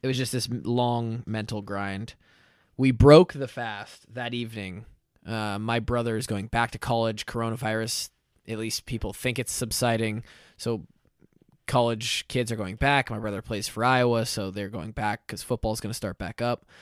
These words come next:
And, uh, and so we were, went up to Ankeny, had our last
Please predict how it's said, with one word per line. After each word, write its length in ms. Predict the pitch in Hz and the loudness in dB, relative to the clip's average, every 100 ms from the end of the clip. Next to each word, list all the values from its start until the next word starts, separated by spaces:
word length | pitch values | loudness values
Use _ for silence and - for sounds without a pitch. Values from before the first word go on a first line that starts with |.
| - - - | -20 -18 -10
And, 420 | 107 98 92 92 | -6 -4 -6 -6
uh, 360 | 92 87 82 104 - _ _ _ _ _ _ _ _ _ _ _ _ _ _ _ - | -6 -6 -6 -10 -14 _ _ _ _ _ _ _ _ _ _ _ _ _ _ _ -12
and 180 | 110 107 | -8 -4
so 140 | 113 | -2
we 160 | 104 101 | -2 -4
were, 200 | 65 - _ | -6 -10 _
went 220 | 113 127 | -4 -2
up 120 | 123 - | -2 -2
to 260 | 117 73 - _ | -2 -2 -8 _
Ankeny, 580 | 123 127 117 120 117 117 - _ | -2 -2 -2 -2 -2 -6 -16 _
had 200 | - - | -8 -4
our 140 | 107 101 | -2 -2
last 560 | 107 117 110 - - | 0 2 2 -2 -8